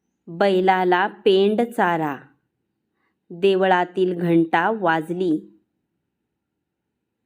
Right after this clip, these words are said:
गांडूळ खत तयार करा. थंडगार पाणी पी. चंचल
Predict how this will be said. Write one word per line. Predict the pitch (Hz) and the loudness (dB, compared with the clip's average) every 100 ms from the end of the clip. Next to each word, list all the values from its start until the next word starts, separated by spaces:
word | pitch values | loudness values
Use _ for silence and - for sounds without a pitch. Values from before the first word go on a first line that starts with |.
| _ _ _ 196 196 | _ _ _ -8 0
गांडूळ | 214 214 214 262 294 294 | 0 0 -2 2 0 0
खत | 202 190 208 233 - - | 0 2 2 -2 -8 0
तयार | 247 254 247 | 2 4 2
करा. | 226 233 196 185 190 190 _ _ _ _ _ _ _ _ _ _ _ _ _ _ _ _ _ _ _ _ _ _ _ _ _ _ _ _ _ _ _ _ _ _ | 0 0 2 2 0 -8 _ _ _ _ _ _ _ _ _ _ _ _ _ _ _ _ _ _ _ _ _ _ _ _ _ _ _ _ _ _ _ _ _ _
थंडगार | 214 190 190 190 185 185 196 226 | -2 0 0 0 2 2 2 -2
पाणी | 220 196 190 202 | -2 0 0 -2
पी. | 202 214 175 165 - _ _ _ _ _ _ _ _ _ _ _ - - | -4 -4 -4 -4 -10 _ _ _ _ _ _ _ _ _ _ _ -20 -4
चंचल | 220 214 214 254 247 294 | 0 0 -2 2 2 2